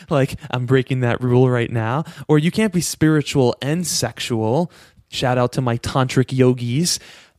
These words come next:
Um, but there's, there's this, there's this notion that, like, if you're spiritual, it means that, oh, you're supposed to be a certain way. And the same thing with religious, right? Like, "Oh, if you're religious, you can't be promiscuous or you can't do certain things." And it's all bullshit,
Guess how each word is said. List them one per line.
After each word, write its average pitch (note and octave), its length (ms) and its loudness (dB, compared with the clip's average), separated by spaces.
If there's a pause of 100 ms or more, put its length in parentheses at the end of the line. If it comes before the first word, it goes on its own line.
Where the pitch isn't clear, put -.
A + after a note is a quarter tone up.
Um, E3+ 280 -2
but F3 320 -2
there's, G3 440 0
there's F3 400 -2
this, F#3 320 -8
there's D#3+ 400 -6
this D#3+ 240 -8
notion E3 420 -6
that, B2 160 -6
like, B2+ 240 -6
if C#3 140 -4
you're C3 80 4
spiritual, D#3 580 4
it A2+ 60 2
means B2 400 -2
that, A#2+ 160 0
oh, B2+ 180 2
you're A#2 160 0
supposed A#2+ 320 -2
to B2 60 -2
be A#2+ 100 0
a A2+ 60 0
certain A2+ 340 0
way. G#2+ 140 -4
And C3+ 120 -4
the E3+ 60 2
same A3+ 240 0
thing A3 160 2
with G3+ 140 0
religious, G3+ 500 2
right? B2 220 2
Like, C3 160 -2
"Oh, F3 100 2
if C3 140 -2
you're C3 80 2
religious, C#3+ 500 2
you C3 80 -4
can't B2 240 -6
be C3+ 80 -6
promiscuous D3+ 920 -2
or A#2 60 0
you A#2 180 -2
can't D#3 320 -4 (340)
do G#3 220 4
certain C#3+ 360 2
things." E3 440 -2
And A#2+ 140 0 (640)
it's D#3+ 160 -2
all G#3+ 120 6
bullshit, - 460 0